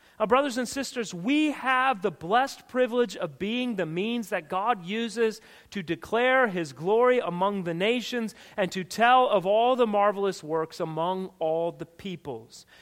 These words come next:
And here today in two thousand twenty-three, we have the resources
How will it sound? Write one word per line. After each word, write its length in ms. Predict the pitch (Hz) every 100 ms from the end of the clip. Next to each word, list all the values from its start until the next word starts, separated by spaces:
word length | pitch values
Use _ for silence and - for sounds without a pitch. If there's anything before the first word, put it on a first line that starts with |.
| - _
And 220 | 165 151
here 460 | - 220 240 254 254
today 680 | 190 156 196 208 233 226
in 140 | - 143
two 220 | - 220
thousand 500 | 269 226 196 190 185
twenty-three, 760 | - 180 185 170 147 139 135 131 - -
we 320 | 151 185 247
have 320 | 220 196 165 139
the 100 | 135
resources 880 | 143 220 214 220 208 190 208 185